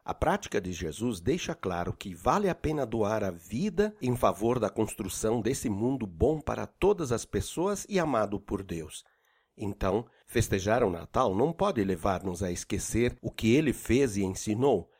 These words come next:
a deixar-nos enredar pelo consumismo quando há no Brasil e no mundo muita gente que passa fome por estarem em sociedades marcadas pela prática da injustiça e da desigualdade.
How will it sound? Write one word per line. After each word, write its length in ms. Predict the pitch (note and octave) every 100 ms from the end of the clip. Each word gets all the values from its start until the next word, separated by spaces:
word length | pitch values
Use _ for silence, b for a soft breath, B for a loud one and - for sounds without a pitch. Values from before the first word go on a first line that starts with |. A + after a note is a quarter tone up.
| b
a 100 | A2
deixar-nos 720 | G#2 A2 - C3+ D#3 C#3 G#2
enredar 460 | A#2 G#2 F#2+ B2 -
pelo 240 | A#2 G2+
consumismo 880 | - B2 - G2+ G2 E3+ A#2+ G2+ G2
quando 400 | - A#2 A#2+ A#2+
há 80 | C3+
no 280 | D3+ C#3+ F3
Brasil 640 | F3 E3 G#2+ G#2 A2+ G2
e 40 |
no 180 | C#3+ D#3+
mundo 480 | G2+ G#2 A#2 C3 D#3+ B
muita 500 | G#3+ A#3 G#3 - E3
gente 380 | B2 D3+ C#3+ -
que 80 |
passa 380 | B2 - C3+ -
fome 440 | - - C#3+ F#3+ F#3
por 200 | - C3+
estarem 540 | B2 - A#2 A2 G#2+
em 80 | G#2
sociedades 720 | - G2+ G#2+ F#2+ C3 C#3 A#2
marcadas 800 | A#2 E3 - - A2+ E2+ E2 - -
pela 240 | B2 G#2
prática 500 | - A2 G2+ - G2+
da 160 | F2 C3
injustiça 840 | C#3 G2+ - - A2 G#2+ B2 C3
e 100 | G#2
da 180 | G2 A2
desigualdade. 920 | G#2+ F#2+ G#2+ F#2+ F2 E2+ D#2+ D2 -